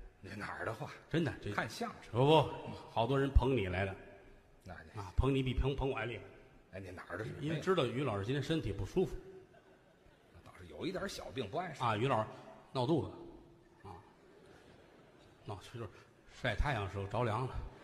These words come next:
Speaker 1: 别提这个。不是说那是假的了吗？那个。
Speaker 2: 就，就，就，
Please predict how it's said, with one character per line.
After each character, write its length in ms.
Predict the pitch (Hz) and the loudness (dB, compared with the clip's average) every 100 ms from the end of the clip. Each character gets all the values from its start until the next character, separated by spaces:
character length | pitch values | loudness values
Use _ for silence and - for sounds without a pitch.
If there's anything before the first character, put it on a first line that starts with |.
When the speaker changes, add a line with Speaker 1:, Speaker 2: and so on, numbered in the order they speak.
| - | 2
Speaker 1:
别 280 | 117 240 320 | 10 12 12
提 320 | - 180 202 | 10 8 10
这 80 | 208 | 12
个。 200 | 185 - - - - - - - - - - - - - - - | 12 12 6 0 -2 -2 -4 -6 -6 -8 -8 -10 -10 -10 -10 -6
不 100 | 202 | 2
是 80 | 277 | 2
说 180 | 277 381 453 453 | 12 12 12 12
那 140 | 359 208 | 12 12
是 180 | 202 - | 12 10
假 380 | 180 120 98 | 8 8 8
的 120 | 160 170 | 10 10
了 140 | 156 | 10
吗？ 100 | 135 | 8
那 120 | 131 | 2
个。 100 | 117 98 - - - - - - | 0 -4 -10 -12 -12 -12 -12 -8
Speaker 2:
就， 380 | 107 - 95 101 | -8 -8 -6 -6
就， 60 | |
就， 120 | 95 | -6